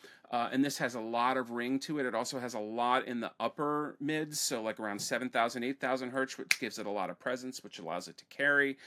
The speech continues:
Um, it's got a really nice solid fundamental. Most bass clarinets do, but it's the, it's, it is the, uh, it, it, it's all of the fundamentals above.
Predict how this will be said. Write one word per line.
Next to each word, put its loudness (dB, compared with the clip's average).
Um, 2
it's -6
got 2
a -2
really -2
nice 0
solid 0
fundamental. -2
Most -2
bass -4
clarinets -6
do, 2
but 2
it's -4
the, -2
it's, -6
it 0
is -2
the, -2
uh, 2
it, -6
it, -6
it's -4
all 6
of 2
the 2
fundamentals 4
above. 0